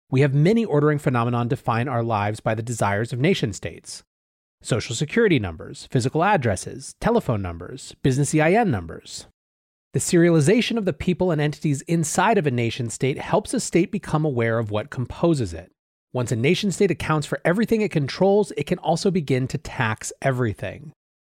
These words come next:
It goes much further than just serializing people and their businesses. According to Seeing Like a State, the current orderly nation state structure we have is built upon previous attempts to account for the value of the land that tax collectors manage.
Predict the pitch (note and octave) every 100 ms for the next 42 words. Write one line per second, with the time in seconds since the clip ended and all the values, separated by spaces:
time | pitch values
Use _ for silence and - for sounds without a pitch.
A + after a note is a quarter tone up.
0 | - D3+ C3 D3+ C#3+ - A#3+ A3+ C3+ B2
1 | B2+ - - G3 G3 E3 E3 E3+ D#3 E3+
2 | F3+ D#3+ F3 D3 F#3+ D#3+ - E2 E2 -
3 | - _ _ _ - F3+ D#3+ D3+ B2+ -
4 | A#2 A2+ G2+ - - - F3 - _ -
5 | - - C4 A3 F3 E3+ D#3+ C#3 C#3 D#3
6 | C#3 D3+ D#3 - D3+ - D3 C#3 C#3+ C3+
7 | C3 G2+ E3+ F#3 - E3+ C#3 - B3+ A3
8 | C#3+ - G#2 B2+ - _ _ _ - E3
9 | - G#3 A#3+ A#3+ F#3+ C#3 C#3+ D3+ F3+ G3+
10 | A3 A3 C#3 E3 - A#2 - - F#2+ -
11 | G2+ B2 F3+ F2+ - -